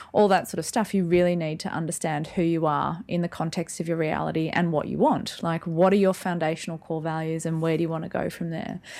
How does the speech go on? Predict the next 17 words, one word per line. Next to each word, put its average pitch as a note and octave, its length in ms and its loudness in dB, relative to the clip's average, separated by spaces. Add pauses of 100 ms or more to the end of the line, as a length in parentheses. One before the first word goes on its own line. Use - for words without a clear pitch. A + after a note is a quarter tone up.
(460)
That's A#3+ 340 2
why G3+ 140 6
Napoleon, F3 420 2
well, F3 120 4
that's F#3 200 -6
one F#3 200 4
of F#3 80 0
the E3+ 60 -2
reasons D#3+ 440 -4
why D#3+ 100 -2
Napoleon D#3+ 480 -6
Hill D#3+ 180 -4
is D#3 120 -6
so E3+ 140 -6
interesting E3 580 -8
to - 120 -10
me. E3 380 -4